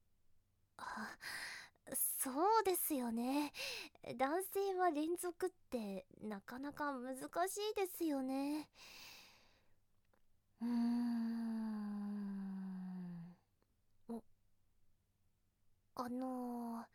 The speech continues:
ー、もしよろしければなんですけど、お手伝いしましょうか？はい、え、え、たくさん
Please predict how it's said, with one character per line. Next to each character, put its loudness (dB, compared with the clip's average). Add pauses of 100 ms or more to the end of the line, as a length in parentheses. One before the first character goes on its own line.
(840)
ー、 4
も 8
し 0 (800)
よ 4
ろ 6
し 0
け 4
れ 2
ば -4
な -2
ん -4
で -2
す 0
け -10
ど、 -14 (1500)
お -6
手 -2
伝 0
い -10 (260)
し -2
ま 0
し 0
ょ -2
う -10
か？ -8 (1080)
は 8
い、 12 (540)
え、 4
え、 2
た -2
く 0
さ 4
ん 8